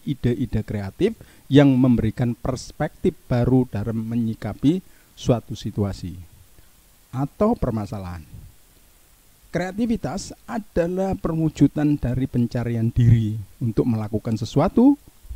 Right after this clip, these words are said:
dengan cara berbeda dan lebih baik. Ada seorang pria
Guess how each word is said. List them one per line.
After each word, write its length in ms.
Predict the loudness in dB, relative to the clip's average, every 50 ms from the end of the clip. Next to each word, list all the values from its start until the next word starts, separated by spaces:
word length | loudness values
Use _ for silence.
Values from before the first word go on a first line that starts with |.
| -12 -8 -6
dengan 320 | -4 -4 -2 -4 -4 -6 -10 -12 -14
cara 400 | -8 -6 -4 -4 -4 -4 -6 -8
berbeda 720 | -8 -8 -8 -6 -6 -6 -6 -6 -6 -6 -6 -6 -6 -8 -10 -12 -16 _ _ _ -20 -20 _ _ _ _ _ _ _ _ _ _ _ _ -20 -20 _ _ -20 -20 _ _ _
dan 400 | 4 6 6 4 0 -2 -6 -8 -12 -14 -20 -20 _ _ -20 -18
lebih 560 | -12 -10 -8 -8 -8 -8 -6 -4 -2 -2 -4 -6 -10 -16 -20 -20 -14 -6
baik. 240 | -4 -2 -2 -2 -4 -8 -14 _ _ -20 _ _ -20 -20 -20 -20 -20 -20 -20 -20 -20 -20 _ -20 -20 -20 -20 -20 -20 -20 -20 -20 -12 -8
Ada 640 | -6 -2 2 4 4 4 4 2 0 -2 -4 -6
seorang 800 | -6 -6 -6 -6 -6 -4 -4 -4 -4 -4 -4 -6 -6 -6 -6 -8 -8 -10 -10 -12 -12 -14 -16 -18 -20 _ _ -20 -20 _ _
pria 480 | 2 4 4 4 4 2 0 -2 -4